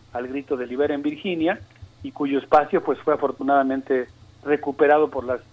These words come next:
movilizaciones, eh, sociales.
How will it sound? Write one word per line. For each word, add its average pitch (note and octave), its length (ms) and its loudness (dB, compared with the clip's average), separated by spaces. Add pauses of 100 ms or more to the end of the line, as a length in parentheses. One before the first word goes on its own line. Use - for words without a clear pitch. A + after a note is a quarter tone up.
(460)
movilizaciones, C#3 840 -2 (760)
eh, B2 320 -10
sociales. C#3 420 4